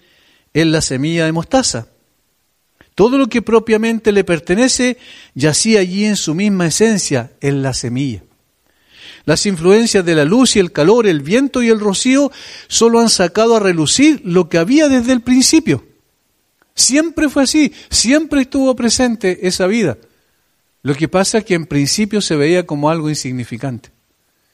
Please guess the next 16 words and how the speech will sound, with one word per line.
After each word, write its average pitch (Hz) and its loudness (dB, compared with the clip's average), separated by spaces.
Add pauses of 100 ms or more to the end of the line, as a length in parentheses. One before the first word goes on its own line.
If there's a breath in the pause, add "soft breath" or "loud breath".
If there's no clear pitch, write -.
(340 soft breath)
Y 139 -2
así 233 0
también 233 0
con 226 2
el 220 2
Evangelio. 202 0 (320 loud breath)
Siempre 277 0
estuvo 202 2 (360 soft breath)
la, 175 0
la, 160 -6
la 165 2
vida 254 4
misma 285 0
en 185 -4
el 180 0
Evangelio, 165 -2